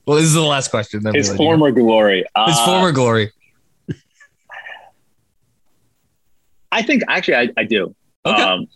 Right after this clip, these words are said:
Speaker 2: I think this year was a little hard for him just 'cause from all the returning from injuries. Um, I don't know. <laughs> I, I, I guess a little bit is dependent on the coaching situation and just put him in a good spot.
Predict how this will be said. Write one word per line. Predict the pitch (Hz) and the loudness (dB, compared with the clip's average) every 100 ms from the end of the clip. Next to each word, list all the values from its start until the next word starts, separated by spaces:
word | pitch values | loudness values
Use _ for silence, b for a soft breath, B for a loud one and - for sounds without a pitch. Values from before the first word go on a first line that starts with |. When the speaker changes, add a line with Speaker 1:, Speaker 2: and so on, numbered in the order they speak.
| _ | _
Speaker 2:
I | 117 | -4
think | - 147 | -2 0
this | 151 147 | 0 2
year | 127 | 0
was | 113 | 0
a | 110 | -2
little | 117 104 | -2 0
hard | 101 104 | 0 -2
for | - 117 | -2 -2
him | 110 | 0
just | 107 - | -2 -4
'cause | - | -6
from | - 101 92 | -4 -2 0
all | 92 | 0
the | 87 78 - | 0 -2 -2
returning | 104 120 110 | -2 0 0
from | 104 95 | 0 -2
injuries. | 101 101 113 120 - _ _ _ _ | 0 2 0 -2 -6 _ _ _ _
Um, | 95 92 90 90 87 87 - - | -2 0 0 0 0 -4 -10 -6
I | 110 | -2
don't | 143 123 | -2 0
know. | 117 117 - | 0 0 -2
<laughs> | - | -4
I, | 180 B B 254 - - - - | -6 B B -8 -8 -6 -4 -2
I, | 123 123 | -2 -2
I | 120 139 143 | -2 -2 0
guess | - 202 - | 0 0 0
a | |
little | 156 156 190 | 2 2 2
bit | 185 | 2
is | 156 | 0
dependent | 127 - 123 135 | -2 -4 -2 0
on | 123 | -2
the | 101 | -4
coaching | - 117 120 139 | -2 -2 -2 -2
situation | 160 131 147 151 160 120 | -2 -2 0 -2 -4 -8
and | 98 | -8
just | 92 | -8
put | - 113 | -4 -2
him | 107 | -2
in | |
a | 95 | 0
good | 95 87 | -2 -2
spot. | 95 110 | -2 0